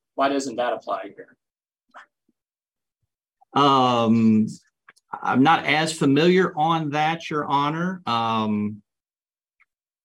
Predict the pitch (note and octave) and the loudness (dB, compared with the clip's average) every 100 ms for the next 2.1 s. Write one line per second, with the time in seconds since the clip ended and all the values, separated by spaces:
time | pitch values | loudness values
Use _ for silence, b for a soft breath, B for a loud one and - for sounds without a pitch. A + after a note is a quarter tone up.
0 | _ _ _ _ _ _ _ _ _ _ | _ _ _ _ _ _ _ _ _ _
1 | C#3 C3 C3 C#3+ C#3 B2+ A#2+ B2 A2+ C3 | 0 0 2 2 2 -4 -6 -10 -4 0
2 | A#2+ | 0